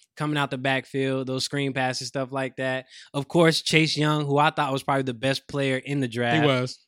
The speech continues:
Speaker 1: Yeah, as far as
Speaker 2: Yeah.
Speaker 1: talent, as far as just
Speaker 2: And he's from the D M V. Let's go.
Speaker 1: Raw- <laughs>
Speaker 2: Let's go.
Speaker 1: Anytime, yeah, of
Speaker 2: Yeah,
Speaker 1: course, of
Speaker 2: yeah.
Speaker 1: course. He just, just a man amongst boys
Speaker 2: Yeah.
Speaker 1: out there. Like, he did what he wanted in Ohio State. We got, uh, Charles out of L S U, the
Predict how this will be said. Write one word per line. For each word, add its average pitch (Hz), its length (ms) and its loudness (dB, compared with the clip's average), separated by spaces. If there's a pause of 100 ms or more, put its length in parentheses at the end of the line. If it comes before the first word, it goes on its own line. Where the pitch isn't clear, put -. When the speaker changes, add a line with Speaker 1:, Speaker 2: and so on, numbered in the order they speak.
(100)
Speaker 1:
Yeah, 147 160 2
as 135 100 0
far 139 220 2
as 135 100 -2
Speaker 2:
Yeah. 101 60 -6
Speaker 1:
talent, 143 380 0
as 127 140 -4
far 139 240 0
as 131 100 -4
just 131 100 -4
Speaker 2:
And 123 100 -2
he's 135 80 -4
from 160 140 -2
the 160 60 -4
D 160 180 4
M 160 80 0
V. 156 100 0
Let's 151 180 -4
go. 135 120 2
Speaker 1:
Raw- 151 140 -4
<laughs> - 60 -10 (580)
Speaker 2:
Let's 151 160 -4
go. 160 160 2 (200)
Speaker 1:
Anytime, 143 440 0
yeah, 147 180 6
of 147 160 2
Speaker 2:
Yeah, - 40 -4
Speaker 1:
course, 175 260 6
of 151 120 4
Speaker 2:
yeah. 120 40 -4
Speaker 1:
course. 170 220 2
He 185 100 0
just, 196 200 2 (260)
just 175 200 -2
a 175 40 0
man 160 320 4
amongst 156 400 -2
boys 147 320 0
Speaker 2:
Yeah. 135 100 0
Speaker 1:
out 131 120 -6
there. 135 300 -2
Like, 127 180 -4
he 185 160 -4
did 160 180 -2
what 147 160 -2
he 143 100 -4
wanted 135 260 -4
in 131 60 -4
Ohio 135 360 -2
State. 131 400 -6 (440)
We 147 200 -4
got, 151 340 -2
uh, 143 300 -2
Charles 165 440 4
out 160 120 0
of 160 80 -2
L 156 160 -2
S 160 240 -4
U, 156 360 -4
the 135 140 -8